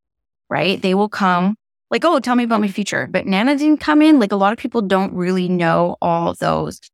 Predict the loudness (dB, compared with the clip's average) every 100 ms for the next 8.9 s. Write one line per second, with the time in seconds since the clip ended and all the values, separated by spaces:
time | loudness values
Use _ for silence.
0 | _ -12 -8 -6 -6 -8 -8 -10 -4 -2
1 | 0 -2 -2 -2 -2 0 0 0 -4 -8
2 | -4 -4 -4 -6 -2 0 0 0 -4 -4
3 | -4 -4 -6 -4 -6 -6 -2 -2 0 -2
4 | -2 -4 -4 -2 0 2 2 0 -2 -2
5 | 0 0 -2 -2 -4 -6 -6 -8 -6 -4
6 | -4 -4 -4 -6 -8 -4 -4 -2 -6 -8
7 | -6 -4 -2 -2 -2 -2 -2 -2 -2 -2
8 | -2 0 -2 0 -2 -2 -2 -2 -4